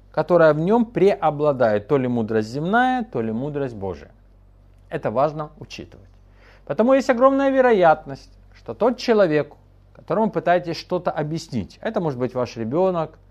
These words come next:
может, жена или муж, есть огромная вероятность, что когда вы им что-то объясняете, они вас все равно понимают по-своему. Поэтому есть огромная вероятность, что когда они начнут реализовывать вашу просьбу,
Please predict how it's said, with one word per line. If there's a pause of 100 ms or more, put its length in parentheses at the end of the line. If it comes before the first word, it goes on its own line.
(300)
может,
жена
или
муж, (380)
есть
огромная
вероятность,
что
когда
вы
им
что-то
объясняете, (460)
они
вас
все
равно
понимают (280)
по-своему. (1400)
Поэтому
есть
огромная
вероятность,
что
когда
они
начнут
реализовывать
вашу
просьбу,